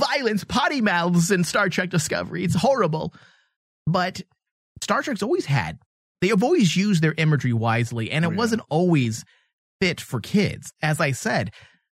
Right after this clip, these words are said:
Speaker 1: some of the imagery in the movies were disturbing, especially when you had people's bellies being hollowed out by phaser fire, and then it just eva-, vaporizes their internal organs in their body, and they're screaming. Uh, blo-, floating Klingon blood in Star Trek Six, just droplets.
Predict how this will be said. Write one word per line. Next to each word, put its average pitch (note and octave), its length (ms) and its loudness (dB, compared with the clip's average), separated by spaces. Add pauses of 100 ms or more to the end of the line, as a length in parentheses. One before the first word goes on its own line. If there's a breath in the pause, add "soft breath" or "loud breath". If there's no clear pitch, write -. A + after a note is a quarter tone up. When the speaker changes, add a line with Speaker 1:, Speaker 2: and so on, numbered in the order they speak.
(120)
Speaker 1:
some C4+ 80 -2
of B3 80 2
the C#3 140 2
imagery C#3+ 560 0
in C3 280 -2
the A#2+ 80 0
movies C#3+ 480 0
were F3 180 -4
disturbing, A#3 520 -6
especially A#3+ 340 -4
when G#3 220 0
you F3 100 2
had F#3+ 260 2
people's F3 360 -4
bellies D#3+ 440 0
being D3+ 180 0
hollowed D3 460 0
out C#3 280 0
by A#2+ 160 0
phaser C3+ 440 0
fire, D#3+ 360 0
and C3+ 180 -2
then C#3+ 140 0
it C3+ 100 -8
just C#3+ 240 -2 (180 loud breath)
eva-, A#2+ 280 -4 (120)
vaporizes D3 840 0
their C3 140 2
internal D3 400 0
organs D3 340 2
in C3 60 4
their C3 100 0
body, C3+ 320 2
and C3+ 80 2
they're A2+ 80 -4
screaming. D3 880 0 (760 loud breath)
Uh, - 140 -2
blo-, D#3 380 0
floating F#3 560 2
Klingon E3+ 500 4
blood C#3+ 340 2
in C3+ 120 2
Star D3+ 260 0
Trek C#3+ 300 -2
Six, D3 380 0
just C#3 260 0
droplets. C3 680 -2